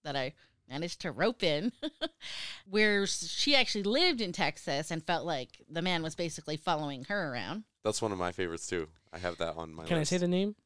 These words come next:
Speaker 3: Is it, can I say the name? The
Speaker 1: Mm,
Speaker 3: person?
Speaker 1: Daisy.
Speaker 3: Yeah, okay. It was Daisy?
Speaker 1: Yeah.
Speaker 3: Okay.
Speaker 2: Yeah,
Speaker 3: Well, I
Speaker 2: 'cause
Speaker 3: was gonna
Speaker 2: she
Speaker 3: ask if
Speaker 2: used
Speaker 3: it
Speaker 2: her
Speaker 3: was
Speaker 2: name.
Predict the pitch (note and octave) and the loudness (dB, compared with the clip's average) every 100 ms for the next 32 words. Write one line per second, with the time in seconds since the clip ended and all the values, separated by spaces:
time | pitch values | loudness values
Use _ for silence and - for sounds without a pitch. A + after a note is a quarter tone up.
0 | _ E3 D#3 D3+ D#3+ E3 F3 F3 _ _ | _ -8 -6 -4 -4 -2 -4 -6 _ _
1 | D#3+ F3 F3 E3 E3 C3+ D3 F3+ D3 D3 | -8 -4 0 2 0 -2 -2 0 0 0
2 | C3+ C#3 E3 E3 D#3+ E3 F#3 - D#3 D3 | -2 -2 0 0 2 2 2 2 0 2
3 | G2 F#3+ G#3 G3 D3+ F3 C4 C#4+ F3+ A#2 | 8 10 10 10 8 8 10 8 8 4
4 | F#2+ F2+ | 4 2